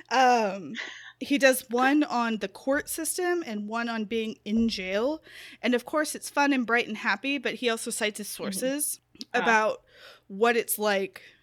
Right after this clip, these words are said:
Speaker 1: to actually be in jail, what the common thought is, and then what the actuality is. I remember
Speaker 2: Huh.
Speaker 1: watching those, and they were actually quite enjoyable. They are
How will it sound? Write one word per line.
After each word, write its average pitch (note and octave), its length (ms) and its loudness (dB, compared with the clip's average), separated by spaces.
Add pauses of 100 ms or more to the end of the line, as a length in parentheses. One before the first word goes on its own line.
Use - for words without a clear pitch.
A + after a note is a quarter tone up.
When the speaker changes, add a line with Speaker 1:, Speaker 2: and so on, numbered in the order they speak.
Speaker 1:
to - 320 -4
actually F#3 920 -4 (260)
be A3+ 240 -2
in G#3 160 -4
jail, G3+ 580 0
what G#3 300 0
the G#3 80 0
common G3+ 540 -2
thought G#3 600 0
is, A#3+ 520 2 (160)
and A3 120 -4
then G#3 120 -4
what G3 180 -4
the F#3 80 -2
actuality G3 800 -4
is. C4 320 2 (500)
I A3+ 60 4
remember A#3+ 400 0
Speaker 2:
Huh. G3 100 4
Speaker 1:
watching A3 380 -2
those, B3 200 0
and A3+ 140 -2
they G#3 100 -2
were F#3+ 120 -2
actually F#3 320 -4
quite F#3+ 220 -2
enjoyable. G#3 680 0
They G3+ 220 -2
are G3 260 0